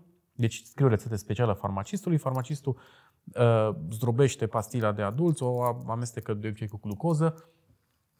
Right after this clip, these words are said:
și face, uh, dozele care trebuie. Sau, dacă se poate, cum sunt comprimatele, și copilul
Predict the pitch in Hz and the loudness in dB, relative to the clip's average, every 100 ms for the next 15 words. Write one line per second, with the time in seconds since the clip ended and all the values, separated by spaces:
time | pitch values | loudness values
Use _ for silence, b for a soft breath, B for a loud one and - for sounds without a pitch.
0 | _ - - - 143 143 135 - 123 117 | _ -12 0 4 4 6 4 2 0 0
1 | 110 107 104 104 110 - 113 101 98 101 | 0 0 -2 -4 -6 -8 -6 -4 -4 -2
2 | 120 110 110 101 101 98 95 - 98 95 | 0 0 0 -2 -2 -2 -4 -6 -6 -6
3 | - 95 90 110 156 165 - _ _ _ | -8 -8 -4 2 2 0 -10 _ _ _
4 | _ _ _ _ _ _ _ _ - - | _ _ _ _ _ _ _ _ -10 4
5 | 170 107 113 196 226 - _ _ 120 107 | 6 6 4 0 -4 -14 _ _ 0 10
6 | 143 147 123 123 - 120 101 98 - 113 | 10 10 2 -2 0 2 2 -2 -4 -4
7 | - 113 113 107 127 123 98 - 92 87 | -2 -4 -4 -4 -2 0 0 -2 -6 -8
8 | 87 - - - - _ _ _ _ _ | -10 -12 -12 -10 -14 _ _ _ _ _
9 | - 110 110 135 113 104 101 | -4 -2 2 2 2 0 -4